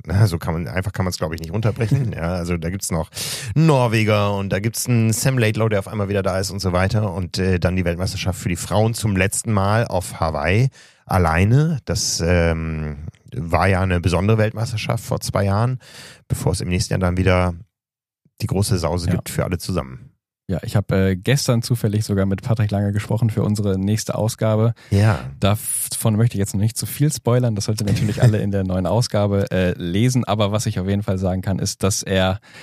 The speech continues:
Speaker 2: eher mit den anderen rechnet.
Speaker 1: Okay.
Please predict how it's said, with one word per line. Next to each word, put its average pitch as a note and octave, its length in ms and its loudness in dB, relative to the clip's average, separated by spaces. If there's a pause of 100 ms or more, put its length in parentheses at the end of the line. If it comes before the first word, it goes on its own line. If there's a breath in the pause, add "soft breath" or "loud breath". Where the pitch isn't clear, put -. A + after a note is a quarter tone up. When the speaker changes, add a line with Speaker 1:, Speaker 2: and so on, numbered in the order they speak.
(640 loud breath)
Speaker 2:
eher G2 180 4
mit G2+ 140 2
den F#2+ 80 2
anderen D#2 300 0
rechnet. - 420 -6 (760)
Speaker 1:
Okay. G#2 360 0